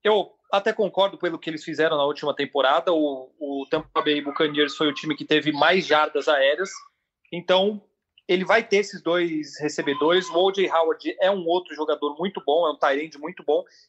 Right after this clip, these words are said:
Então, ele vai ter alvos à disposição. A tendência é que, é, ele tenha opções excelentes pra fazer seus lançamentos. A defesa do Tampa Bay também foi muito bem na última temporada. Ela tinha sido péssima na temporada anterior.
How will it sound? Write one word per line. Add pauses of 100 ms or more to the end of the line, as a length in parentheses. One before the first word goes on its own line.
Então, (160)
ele
vai
ter
alvos
à
disposição.
A
tendência
é
que, (340)
é, (260)
ele
tenha (260)
opções
excelentes
pra
fazer
seus
lançamentos. (400)
A
defesa
do
Tampa
Bay
também
foi
muito
bem
na
última
temporada.
Ela
tinha
sido (120)
péssima
na
temporada
anterior.